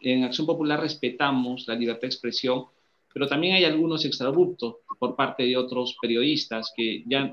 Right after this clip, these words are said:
confunden la libertad con libertinaje de expresión. Yo creo que ahí sí tendríamos que, eh, buscar que los medios de comunicación hagan un mea culpa, algunos, no todos, eh, para que justamente no restringamos,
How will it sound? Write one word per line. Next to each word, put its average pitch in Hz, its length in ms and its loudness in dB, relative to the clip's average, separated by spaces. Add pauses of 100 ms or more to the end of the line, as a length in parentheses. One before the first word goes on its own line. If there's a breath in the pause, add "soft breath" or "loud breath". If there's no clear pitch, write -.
(120)
confunden 147 500 0
la 139 100 4
libertad 123 440 0
con 127 180 0
libertinaje 120 800 0
de 113 120 -2
expresión. 110 600 -4 (420)
Yo 135 160 2
creo 143 220 0
que 135 160 4
ahí 139 240 4
sí 151 300 0
tendríamos 139 640 2
que, 143 480 2
eh, 117 80 -4
buscar 127 420 0
que 127 80 0
los 117 160 -2
medios 131 220 2
de 135 100 -4
comunicación 117 640 -2
hagan 131 140 2
un 131 100 4
mea 131 240 2
culpa, 135 480 4 (340)
algunos, 127 560 8
no 117 160 2
todos, 127 440 4 (420 loud breath)
eh, 113 320 4
para 113 240 0
que 113 260 0
justamente 147 720 -2
no 156 380 -2
restringamos, 139 800 2